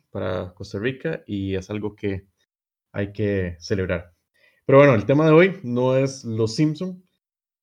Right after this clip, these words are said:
pero sí Costa Rica y en general Latinoamérica y todos los países en los que generalmente algunos políticos y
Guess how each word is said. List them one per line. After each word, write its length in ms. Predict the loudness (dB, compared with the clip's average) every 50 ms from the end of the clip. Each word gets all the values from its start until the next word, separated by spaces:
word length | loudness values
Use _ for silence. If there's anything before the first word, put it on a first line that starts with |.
| _ _ _ _
pero 540 | 0 2 4 6 6 8 8 6 6 4
sí 340 | 2 0 -2 -2 -2 -4 -6
Costa 280 | -6 -8 -6 -6 -6 -4
Rica 360 | -4 -4 -6 -6 -6 -8 -6
y 120 | -4 -4 -4
en 100 | -4 -4
general 580 | -4 -4 -4 -2 -2 0 0 -2 -4 -6 -6 -8
Latinoamérica 840 | -8 -8 -6 -6 -6 -4 -2 -2 -2 -2 -4 -4 -8 -10 -10 -10 -14 _ _ _ _ _ _ _ _ -18
y 500 | -14 -12 -12 -10 -10 -10 -10 -12 -12 -16 _ _ _ _ _ _ _
todos 280 | 2 4 4 4 4 4
los 180 | 2 2 0
países 600 | -4 -4 -4 -4 -2 -4 -6 -6 -8 -10 -10 -10 -10
en 80 | -10
los 180 | -10 -10 -12 -14 -14
que 300 | -12 -12 -12 -12 -14 -18 _ _ _ _ _ _ _ _ _
generalmente 760 | -4 -2 0 2 2 2 0 0 -2 -2 -2 -2 -2 -2 -2
algunos 840 | -4 -6 -6 -4 -4 -2 -2 -2 -2 -4 -4 -6 -10 -16 -20 _ _ _ _ _ _ _ _ _ _ _ _ _ _ _ _ _ _ _
políticos 760 | -6 -4 -4 -4 -6 -8 -12 -14 -10 -6 -6 -6 -6 -6 -10
y 400 | -10 -10 -10 -10 -12 -14 -16 -18